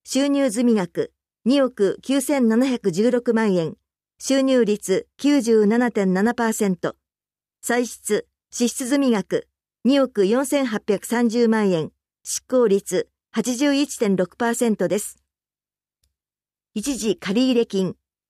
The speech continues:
一時借入金は、予定した収入が確保できない場合などに、資金を一時的に借り入れて、支出に充てるものです。令和三年十月から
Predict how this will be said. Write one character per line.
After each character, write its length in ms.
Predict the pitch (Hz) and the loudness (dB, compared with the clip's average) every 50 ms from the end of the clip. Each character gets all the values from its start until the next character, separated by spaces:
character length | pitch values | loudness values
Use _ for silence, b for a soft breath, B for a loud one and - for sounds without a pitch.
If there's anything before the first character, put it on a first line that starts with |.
| _ _ _ - | _ _ _ -10
一 220 | 220 208 294 285 | -8 -6 -6 -4
時 120 | 247 262 254 | -4 -6 -4
借 280 | - 202 196 233 247 | -4 -2 0 2 2
入 140 | 240 233 233 | 2 2 0
金 240 | - 220 220 214 208 | 0 0 0 2 2
は、 220 | 202 202 214 - _ _ _ _ _ - | 0 0 -2 -4 _ _ _ _ _ -2
予 100 | 202 214 | -2 -2
定 200 | 208 277 277 285 | 0 2 0 0
し 80 | 269 - | 0 -2
た 100 | 269 262 | -4 -4
収 240 | - - 254 247 240 | -2 0 2 2 4
入 200 | 233 240 233 220 | 4 4 4 2
が 220 | 214 214 196 - - | 2 0 -2 -4 -4
確 240 | - 262 - - - | -6 -6 -6 -4 -2
保 100 | 277 233 | -2 0
で 120 | 196 202 | 0 0
き 100 | - 254 | -2 -2
な 120 | 262 262 247 | -2 0 0
い 60 | 214 | 0
場 180 | 160 190 202 214 | 0 0 0 2
合 100 | 233 226 | 2 2
な 180 | 220 220 214 | 2 2 2
ど 100 | 208 196 | 2 2
に、 220 | 180 175 180 - _ _ _ _ _ _ _ _ - | 2 0 0 -4 _ _ _ _ _ _ _ _ -12
資 120 | - - | -12 -6
金 300 | - 262 269 247 214 190 | -2 0 2 2 2 2
を 140 | 175 - - - | 0 -2 -4 -8
一 160 | - - 226 254 | -10 -8 -6 -6
時 100 | 262 226 | -2 -2
的 220 | 277 254 - 254 | -4 -2 0 0
に 120 | 254 233 | 0 0
借 200 | 226 226 202 233 | 0 0 0 0
り 60 | 247 240 | 2 2
入 100 | 214 208 | 2 0
れ 60 | 196 | 0
て、 240 | - 185 185 208 _ _ _ _ _ | 0 -2 -2 -2 _ _ _ _ _
支 160 | - - 208 | -4 -4 -4
出 200 | - - - 233 | -4 -4 -4 -2
に 80 | 262 247 | 0 0
充 100 | 240 240 | 0 0
て 100 | 247 233 | 0 2
る 100 | 240 226 | 2 2
も 100 | 226 226 | 2 2
の 100 | 220 196 | 0 0
で 120 | 160 170 | -2 -4
す。 220 | 170 - - _ _ _ _ _ _ _ _ _ _ _ _ _ _ - 208 | -4 -6 -12 _ _ _ _ _ _ _ _ _ _ _ _ _ _ -6 0
令 200 | 277 294 294 269 | 0 2 2 2
和 120 | 254 240 | 0 0
三 260 | - 233 226 226 214 | -2 0 2 2 2
年 180 | 214 214 208 196 | 2 4 2 2
十 160 | 185 240 240 | 2 2 2
月 240 | 233 233 240 233 - | 2 2 0 -4 -6
か 120 | - 202 | -6 -4
ら 220 | 180 185 190 208 | -2 -2 -4 -6